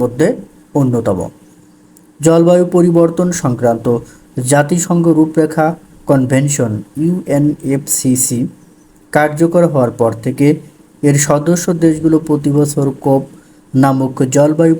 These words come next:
পরিবর্তন বিষয়ক সম্মেলন আয়োজন করে আসছে। Conference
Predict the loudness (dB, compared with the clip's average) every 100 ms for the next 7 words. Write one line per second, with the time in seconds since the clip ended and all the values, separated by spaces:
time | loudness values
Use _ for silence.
0 | 0 0 0 -2 -2 -2 0 -2 0 -2
1 | -4 -4 -2 0 0 -2 -10 -16 -4 0
2 | 2 0 -2 -2 0 0 -2 -6 -6 -6
3 | -10 -20 _ _ _ _ _ _ _ _
4 | _ 0 0 0 0 0 -2